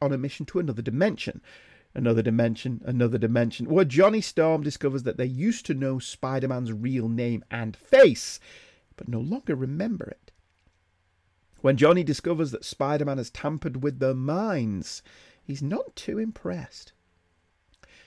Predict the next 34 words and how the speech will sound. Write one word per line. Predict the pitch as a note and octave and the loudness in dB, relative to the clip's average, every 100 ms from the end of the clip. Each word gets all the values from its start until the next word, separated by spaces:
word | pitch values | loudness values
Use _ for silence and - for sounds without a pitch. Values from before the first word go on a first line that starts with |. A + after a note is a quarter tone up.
| _ - | _ 4
This | C#4 - | 4 4
two-part | - A#3+ G#3+ F#3 | 0 4 6 4
story | - D3 B2+ B2 | 4 2 2 2
essentially | A#2+ B2 A2 - A#2+ | 0 -2 -6 -8 -6
sets | - - - | -6 -6 -8
out | A2 - | -10 -4
to | A3 | -4
accomplish | - C#3 B2+ C3 - - | 0 -2 -2 -6 -8 -18
two | - - | -10 -8
things. | - A#2 G2+ - _ _ _ - | -4 -4 -6 -12 _ _ _ 2
One, | D#3 A3+ A#3+ - - - | 6 8 6 -2 -20 -14
explain | - - G3 G3+ E3+ | -10 -4 2 2 2
how | - F3+ F3+ | -2 0 0
people | - F#3+ E3+ D#3 | -2 -6 -4 -4
who | C#3 | -4
knew | D3+ C#3 | -4 -4
Peter's | B2 - C3+ C#3+ - | -6 -8 -8 -8 -6
secret | D3 B2+ C#3+ - - - | -6 -4 -2 -4 -6 2
don't | C#3 B2+ - | 2 2 0
know | A#2+ G#3 G4 | 6 8 8
it | - | 6
anymore, | B2+ G#2+ G2+ G2+ F#2 G#3 - - - _ _ | 4 4 4 2 4 2 0 -20 -20 _ _
and | C#3 C3 | 2 6
more | B2+ | 8
importantly, | A#2+ G#3 C#4 C4+ D3 A#2+ G#2 - - - _ | 8 8 10 10 6 2 0 -6 -20 -20 _
why | A2+ B2 | -8 -6
they | A#3+ | -4
seem | G#4+ D#4 B3 | -2 0 0
incapable | G3 - - A#3+ C#4+ - E3+ - - - D3 | -2 -4 0 4 4 4 2 2 -6 -10 -12
of | |
figuring | - G3 D3 B2 A2 | 0 0 2 0 0
it | A2 | 2
out, | G3 D3+ C#3+ A#3 - - _ _ - | 4 4 2 0 -6 -20 _ _ 2
and | D3+ E3+ - | 2 2 -2